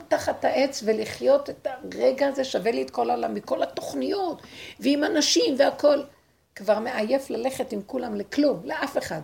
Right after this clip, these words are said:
אין לאן ללכת. ישבו, יהיה לשון הרע, ישבו, זה יגיד על ההוא וזה יגיד על זה, ויעשו זה, ו-, אין,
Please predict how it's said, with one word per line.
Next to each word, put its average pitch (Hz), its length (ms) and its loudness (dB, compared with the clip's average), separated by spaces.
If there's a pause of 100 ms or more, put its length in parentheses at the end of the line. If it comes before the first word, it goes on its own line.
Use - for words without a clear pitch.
(140)
אין 302 180 2
לאן 254 220 -4
ללכת. 240 380 -6 (580)
ישבו, 240 400 0
יהיה 202 160 0
לשון 185 340 -2
הרע, 160 180 -4
ישבו, 247 320 -2
זה 196 140 0
יגיד 190 280 0
על 185 120 0
ההוא 196 180 0
וזה 190 180 -2
יגיד 190 240 -2
על 175 100 -6
זה, 180 200 0 (380)
ויעשו 240 540 -2
זה, 226 220 4 (100)
ו-, - 20 -4 (1120)
אין, 269 220 -10